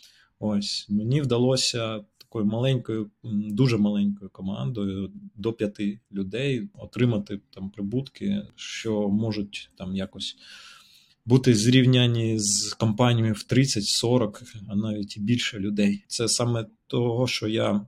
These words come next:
намагався зробити і, ну, і зробив. Я б завершив це тим, що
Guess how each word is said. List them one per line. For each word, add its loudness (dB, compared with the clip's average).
намагався 4
зробити -2
і, -2
ну, -6
і -4
зробив. -2
Я 2
б -4
завершив 2
це -6
тим, -2
що -4